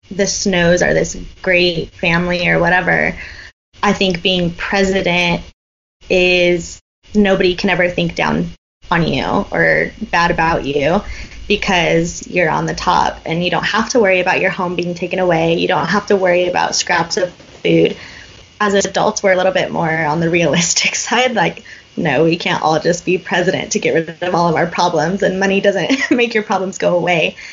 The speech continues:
But I think when you're still a teenager and you don't really know what the real world is like, especially in a setting of the capital versus the districts type of thing, that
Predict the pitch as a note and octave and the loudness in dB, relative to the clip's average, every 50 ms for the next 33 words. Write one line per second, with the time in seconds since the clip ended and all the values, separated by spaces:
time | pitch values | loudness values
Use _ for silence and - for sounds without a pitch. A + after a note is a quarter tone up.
0 | - - - - - B3 B3 A#3+ C4+ C4+ B3 B3+ B3 A#3+ A#3+ B3+ A#3+ - - B3+ | -18 -20 -18 -2 0 0 2 4 2 2 2 0 0 2 2 2 0 0 0 0
1 | A#3 G#3+ G#3 G#3 G#3 - - A3+ A3+ B3 B3+ A#3+ A3 - F#3+ F#3 - F3 F#3 F#3+ | 0 0 0 -2 -6 -2 0 2 2 4 4 2 2 2 0 0 2 2 2 2
2 | F#3+ - E2 - F#3 F3+ F3+ F3+ F3+ F3 F3 F3+ F3+ - - - - - - - | 2 0 0 -2 0 0 2 0 0 0 -2 -4 -6 -8 -12 -16 -20 -20 -20 -20
3 | _ _ - - - G3+ G#3 G3 G3+ F#3+ - F#3+ F#3 F#3 F#3 F#3 F3+ F3+ F#3 F#3 | _ _ -20 -6 -2 0 0 2 2 0 0 2 2 2 2 2 2 0 0 0
4 | F3+ F3+ F3+ F#3 F#3 - F#3+ F#3 F#3 F3+ F3+ F3 F3 F3 E3+ E3 E3+ F3 E3+ E3+ | 0 2 2 0 2 0 -2 0 2 2 2 2 2 2 2 4 4 2 2 0
5 | - - - - - - G3+ G3+ F3+ E3+ F3 D3+ D#3 G3+ C4 C4+ - - A3 - | -6 -12 -16 -20 -6 0 0 0 0 0 0 0 0 0 0 -2 -2 -4 -4 -4
6 | - - - C#4 C4+ - - C4+ B3+ A#3 G3+ F#3 F#3 F#3+ F#3+ - G3 F#3+ F3+ F3 | -4 -2 -2 0 0 0 2 2 2 2 2 0 -2 -4 -4 -2 -2 0 0 0
7 | F3+ F#3 E3+ F3 F3 E3 F3 F3+ F3 - - F#3 F3+ F3 E3+ D3+ E3 E3+ F3 F3 | 0 0 0 -2 -2 -2 -4 -4 -2 0 -2 -2 0 2 2 2 2 2 2 0
8 | E3+ - F3+ E3 - - E3 E3 - F3 F3 - - F#3 F3+ - - - - - | 0 -2 -4 -8 -4 -4 -4 0 0 0 0 2 0 0 0 0 -4 -6 -2 0
9 | G3 F3 F3 D#3 C3 - - - - A#2+ C3 B2+ A2+ G#3 - - - - - - | 0 0 0 0 -4 -4 -8 -6 -4 -2 0 0 0 -2 -2 -4 -14 -18 -20 -20
10 | - - - - - - - G3 F#3 E3+ - - | -20 -20 -20 -20 -10 -4 0 2 2 2 0 -2